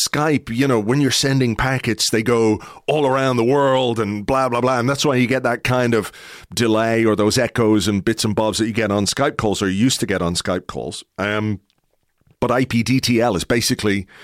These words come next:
peer-to-peer, is like a digital version of I S D N, um, sort of,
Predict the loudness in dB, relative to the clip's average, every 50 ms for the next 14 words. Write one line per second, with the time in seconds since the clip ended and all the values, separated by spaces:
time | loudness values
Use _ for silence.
0 | -20 -20 -20 -12 -6 -4 -2 0 0 0 0 0 0 0 0 2 2 2 2 0
1 | 0 0 0 0 0 -2 -2 0 0 2 2 2 2 2 2 2 2 2 2 2
2 | 0 0 0 0 0 -2 -4 -4 -4 -2 0 0 0 0 0 -2 -2 -2 -2 0
3 | 2 2 2 2 0 0 -2 -6 -8 -12 -16 -20 -20 -20 -20 -20 -20 -20 _ -6
4 | -4 -2 0 0 0 0 0 0 -2 -2 -4 -6 -8 -12 -10 -6 -4 -4 -4 -4
5 | -4 -4